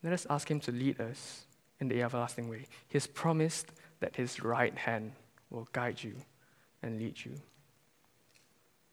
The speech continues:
Why don't we come to the throne of grace? Pray with me. Heavenly Father, we thank you for your word. For you have shown us from your word who you are.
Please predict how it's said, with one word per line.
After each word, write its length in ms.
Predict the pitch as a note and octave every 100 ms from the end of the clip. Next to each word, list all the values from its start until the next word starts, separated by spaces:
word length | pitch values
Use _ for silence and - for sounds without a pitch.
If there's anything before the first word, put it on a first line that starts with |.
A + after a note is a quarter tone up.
| _ _ - -
Why 100 | C#3
don't 220 | C#3 C#3+
we 80 | C3+
come 320 | - B2 C3+ - - _ -
to 80 |
the 120 | - -
throne 360 | B2+ A2+ A#2 -
of 160 | - -
grace? 420 | A#2+ C#3 - - - _ _ _ _ _ _ _ _
Pray 160 | - A#2
with 160 | A#2+
me. 140 | C#3+ C#3 - - - - _ _ _ _ _ _ _ _ _ - -
Heavenly 200 | - C3
Father, 420 | C3 A#2 A#2 A#2+ B2+ - - - _ - _ _ _ _ _ _ _
we 140 | C#3+
thank 320 | C3+ D#3 D3+
you 100 | E3
for 140 | D3+ C#3
your 240 | B2 C3+
word. 320 | B2 B2+ A#2+ - - - _ _ _ - - - - - _ -
For 120 | -
you 80 | D3
have 100 | C#3+
shown 320 | - E3+ F3+
us 120 | E3+
from 180 | D#3+ C3+
your 240 | C3 C#3
word 220 | C3 C3 C#3+
who 240 | - D#3
you 200 | C#3 B2+
are. 300 | A#2 A#2 A2+